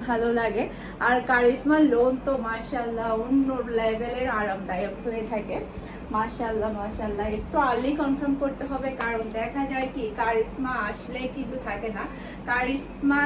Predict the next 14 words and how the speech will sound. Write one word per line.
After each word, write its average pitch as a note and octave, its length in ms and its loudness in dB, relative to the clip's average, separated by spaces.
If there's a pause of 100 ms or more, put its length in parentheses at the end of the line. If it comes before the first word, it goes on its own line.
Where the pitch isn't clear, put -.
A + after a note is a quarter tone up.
(140)
জমজম, B3 540 2 (140)
মালহা A#3+ 400 0 (100)
এগুলা A3 320 0
কিন্তু B3+ 180 -6 (100)
থাকে A3+ 280 -4
না, A3+ 120 -4
এগুলা A#3 220 -2 (140)
আসে C#4+ 340 -6 (180)
আর C4 80 0 (120)
চলে A3+ 320 -2
যায়। A#3+ 160 -4 (380)
এটা D#4+ 220 0
ড্রেসের D#4 380 0
ব্যাক A#3+ 160 0